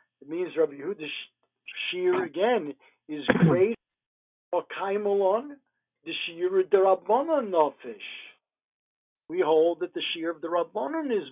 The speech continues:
bigger than Rabbi Yehuda, with the explanation that we brought before, Shchiach and not Shchiach and so on. No, the Gemara says, it, no, Rabbi Yehuda is smaller. It's Zut,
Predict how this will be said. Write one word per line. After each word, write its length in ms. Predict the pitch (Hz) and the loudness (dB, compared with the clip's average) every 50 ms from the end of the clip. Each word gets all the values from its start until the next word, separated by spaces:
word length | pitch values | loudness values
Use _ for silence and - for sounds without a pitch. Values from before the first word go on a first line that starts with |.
| _ - | _ -4
bigger 440 | 160 156 143 - - 151 131 123 _ _ _ _ _ _ _ _ _ _ - | -4 -4 -4 -4 -8 -10 -10 -10 _ _ _ _ _ _ _ _ _ _ -10
than 180 | 165 165 156 151 | -8 -6 -4 -2
Rabbi 280 | 156 156 139 135 135 - _ - - | -2 -2 -2 -6 -14 -20 _ -6 -4
Yehuda, 140 | 156 151 165 | -4 -2 -2
with 140 | 170 170 | -4 -2
the 120 | - 208 196 | 0 2 2
explanation 720 | 185 180 - - 180 180 175 185 185 180 - 185 180 180 | 2 0 -4 -4 -2 0 2 2 0 0 -2 -4 -4 -4
that 100 | 180 185 | -4 -4
we 140 | 185 185 180 | -4 -6 -8
brought 360 | - - 185 196 196 196 - | -4 -2 -2 -2 -2 -4 -6
before, 580 | 202 190 - - 233 233 269 262 233 202 208 _ _ _ _ _ _ _ _ - - - - - | -8 -8 -6 -6 -4 -2 2 2 2 2 0 _ _ _ _ _ _ _ _ -14 -12 -10 -4 0
Shchiach 460 | 170 208 208 190 190 190 170 - - | 4 6 8 8 8 8 6 2 -2
and 100 | 160 160 | -6 0
not 180 | 175 208 208 - | 2 2 4 4
Shchiach 460 | - - - 202 190 170 156 - - | 2 -2 0 0 0 0 -2 -4 -12
and 120 | 160 147 - | -14 -8 -2
so 140 | 220 240 240 | 0 2 2
on. 160 | 214 139 110 _ _ _ _ _ _ _ _ _ _ _ _ _ - - _ _ _ _ - | 2 0 -4 _ _ _ _ _ _ _ _ _ _ _ _ _ -20 -20 _ _ _ _ -8
No, 200 | 143 135 110 - - | -8 -8 -8 -10 -14
the 60 | - | -16
Gemara 220 | - 131 160 160 151 - | -8 -2 0 0 0 2
says, 220 | - 185 175 160 147 | 2 2 2 0 -2
it, 200 | 160 180 185 _ _ _ _ _ - 165 170 160 156 | -6 -8 -10 _ _ _ _ _ -20 -20 -20 -18 -10
no, 240 | 160 190 285 320 277 | -6 -2 -2 -2 -2
Rabbi 220 | 208 160 - 160 | -2 -6 -8 -6
Yehuda 200 | 151 175 214 - | -4 -4 -2 0
is 200 | 208 262 311 285 - - - | 0 0 -2 -4 -4 -8 -6
smaller. 460 | 226 226 196 175 151 139 123 - - - _ - - _ _ | -2 0 2 2 2 0 -2 -8 -14 -20 _ -20 -20 _ _
It's 220 | - 175 160 - 127 123 123 147 | -2 -2 -2 -2 -6 -8 -2 0
Zut, 160 | 214 285 302 | 0 0 0